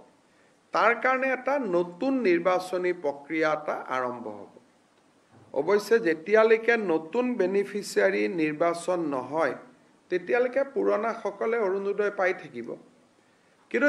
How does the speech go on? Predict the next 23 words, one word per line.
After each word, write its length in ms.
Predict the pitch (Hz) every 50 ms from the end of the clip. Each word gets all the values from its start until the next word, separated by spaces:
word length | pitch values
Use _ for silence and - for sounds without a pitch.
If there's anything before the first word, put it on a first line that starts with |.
| 262 180
যেতিয়া 420 | 160 180 180 175 - 254 294 294
নতুন 520 | 254 214 180 175 170 175 - 254 294 285
হিতাধিকাৰী 840 | 262 202 214 - - 214 208 208 202 208 208 - 214 214 220 220 214
হ'ব, 280 | 185 - 160 151 143 160 165 139 - - - - - _ _ _ _ _ _ _ _ - 110
বৰ্তমানে 760 | 123 143 165 185 - - - 233 240 240 254 262 262 294 294
পাই 380 | 294 285 - 185 185 196 214 226
থকা 460 | 214 220 208 226 220 - 254 285 294 285 -
সকলোৱে 560 | 196 170 - - 196 208 214 220 226 233 254 285 339 -
নাপাবও 520 | 220 208 - - 208 208 202 185 180 156
পাৰে। 220 | - - 113 104 - - -
যদি 260 | 123 143 156 151 170
তেওঁলোকৰ 600 | 170 170 160 151 156 156 156 156 156 160 156 151
ৰেচন 380 | 143 135 123 - - 143 139 139
কাৰ্ড 260 | 139 - 143 143 139 131 131
নাই 280 | 135 135 135 131 131
বা 160 | 120 127 127 127
তেওঁলোকৰ 560 | - - 127 127 127 131 139 135 139 143 147 143 147 -
আধাৰ 440 | - 123 117 120 123 143 143 139 135
নাই, 260 | 139 135 135 135 139 - - - _ _ _ _ _
তেতিয়া 280 | - - 170 - 226 226
তেওঁলোকে 520 | 220 220 202 190 196 196 202 208 208 226
নাপাবও 500 | 233 226 208 208 220 214 196 165 165 151
পাৰে। 280 | 139 - 120 120 117